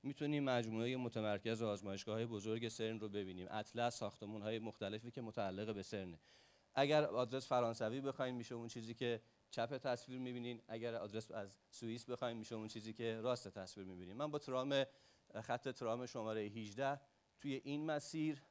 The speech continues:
تقریباً در یک همچین نقطه‌ای پیاده شدم و بعد از اینکه اولین جلسه و نشست رو داخل این ساختمون داشتیم، آمدیم و یک دوری زدیم و از این طرف به مجموعه اطلس و اون گلوب بزرگ معروف Science and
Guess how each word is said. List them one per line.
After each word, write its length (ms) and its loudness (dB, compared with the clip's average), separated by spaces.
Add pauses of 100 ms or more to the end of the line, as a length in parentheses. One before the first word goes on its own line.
(220)
تقریباً 460 0
در 240 0
یک 100 -4
همچین 340 -6
نقطه‌ای 340 -2
پیاده 340 -2
شدم 420 0 (360)
و 100 6
بعد 240 10
از 160 4
اینکه 380 2 (320)
اولین 380 6
جلسه 380 4
و 80 4
نشست 400 2
رو 80 4
داخل 340 4
این 120 2
ساختمون 480 0
داشتیم، 400 0
آمدیم 440 2
و 80 4
یک 240 0
دوری 360 2
زدیم 380 2
و 20 2
از 240 4
این 180 2
طرف 380 6 (320)
به 380 4 (100)
مجموعه 680 2 (320)
اطلس 520 2
و 240 4 (280)
اون 120 -6
گلوب 420 0
بزرگ 440 -4
معروف 720 0 (240)
Science 500 0
and 220 -4